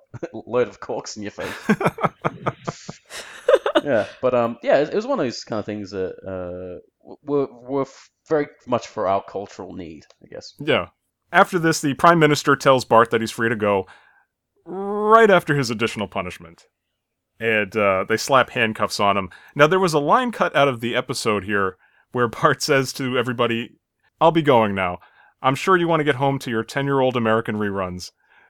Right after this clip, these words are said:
Speaker 2: And one <laughs> politician covers his ears and yells, "Don't tell us who shot J R!" <laughs> Well, that was pretty funny. <laughs>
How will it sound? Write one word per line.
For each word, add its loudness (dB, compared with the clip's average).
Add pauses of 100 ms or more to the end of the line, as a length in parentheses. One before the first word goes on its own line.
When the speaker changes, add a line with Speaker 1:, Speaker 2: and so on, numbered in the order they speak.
Speaker 2:
And 2 (100)
one 4
<laughs> -4
politician 2
covers 0
his -4
ears 2
and -4
yells, -2
"Don't 0
tell -2
us -4
who -4
shot -2
J -4
R!" -4
<laughs> -20 (2500)
Well, -12
that -2
was -6
pretty -8 (100)
funny. -8 (1200)
<laughs> -4